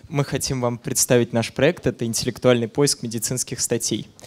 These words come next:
У врачей существует, э, база данных, э, статей в самых крупных, рецензируемых, международно признанных научных журналах. Это база на английском языке, и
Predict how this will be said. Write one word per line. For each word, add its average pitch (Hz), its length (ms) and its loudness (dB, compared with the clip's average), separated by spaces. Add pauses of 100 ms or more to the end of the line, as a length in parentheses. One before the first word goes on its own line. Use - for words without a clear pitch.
(680)
У 143 120 6
врачей 127 480 6
существует, 135 800 2
э, 123 300 -2
база 127 380 4
данных, 165 560 4
э, 123 520 2
статей 131 500 2
в - 120 -8
самых 120 320 0 (160)
крупных, 127 540 -2
рецензируемых, 117 960 -4
международно 120 580 0
признанных 110 480 -8
научных 120 420 -8
журналах. 160 480 2 (300)
Это 120 160 -8
база 123 300 0
на 120 100 0
английском 120 460 -4
языке, 120 480 -2 (340)
и 156 300 -2